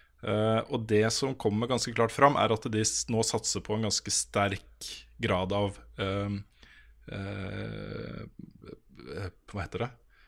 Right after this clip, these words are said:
Eh, skreddersøm, skreddersøm av dine egne soldater og våpen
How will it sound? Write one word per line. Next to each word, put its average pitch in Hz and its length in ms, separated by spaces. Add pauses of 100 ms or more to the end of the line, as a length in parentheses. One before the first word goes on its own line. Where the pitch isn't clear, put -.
(440)
Eh, 98 400
skreddersøm, 110 640
skreddersøm 147 540 (100)
av 110 160
dine 117 220
egne 104 540 (180)
soldater 113 560 (400)
og 104 260
våpen 104 460